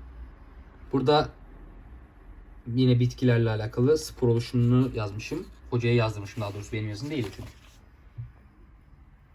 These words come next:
Bakın, unutulabilecek bir bilgi. Fotosentezde pigal yani fosfogliser aldehitten,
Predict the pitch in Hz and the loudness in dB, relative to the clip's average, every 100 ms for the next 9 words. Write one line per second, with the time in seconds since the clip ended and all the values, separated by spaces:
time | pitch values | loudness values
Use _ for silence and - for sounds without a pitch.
0 | - - - - - - 131 120 131 160 | -20 -20 -20 -20 -20 -6 -4 -4 -2 -2
1 | 165 180 156 180 151 147 127 190 170 170 | 4 4 4 2 2 2 2 2 -2 -2
2 | 165 175 165 151 156 208 254 - - - | -2 -4 -4 -2 0 0 -2 -12 -20 -12
3 | - 156 170 175 147 156 170 165 160 156 | -4 2 4 4 2 0 -2 -4 -4 -4
4 | 151 151 151 165 143 139 139 139 131 160 | 0 0 0 0 2 2 2 0 0 2
5 | 185 | 2